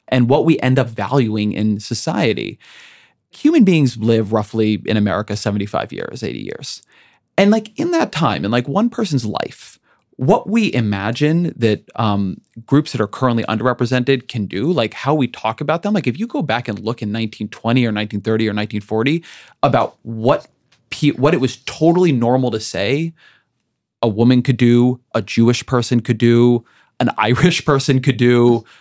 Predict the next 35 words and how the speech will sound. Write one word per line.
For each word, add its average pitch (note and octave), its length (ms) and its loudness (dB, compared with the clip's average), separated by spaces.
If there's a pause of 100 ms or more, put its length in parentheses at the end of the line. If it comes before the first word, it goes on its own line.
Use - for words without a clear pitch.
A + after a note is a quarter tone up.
(120)
an A2+ 100 -2
African G#2+ 320 -4
American A2 460 2
person B2 320 -2
can B2 160 -2
do, B2 400 2 (480)
human D4 480 2 (160)
biology C3 500 2
has G#2+ 160 -2
not B2 160 -2
changed A2 440 -2
very C#2 180 -8
much C2+ 220 -8
over G#2+ 160 -6
that G2+ 220 -4
period G2+ 260 -4
of F#2+ 120 -8
time, G2 240 -6
but A2 100 0
our D3 140 4
understanding A#2+ 640 -2
of - 60 -12
what's G2+ 180 -12
going D2 300 -10
on, A1+ 320 -8 (100)
um, G2+ 280 -2
has G2+ 440 -6
tremendously. G#2 880 -4 (420)
And G3 200 2
it G#3+ 80 -4
should - 400 -4
make A3+ 280 -2
us G3+ 160 0
incredibly C3 920 0
humble - 680 -2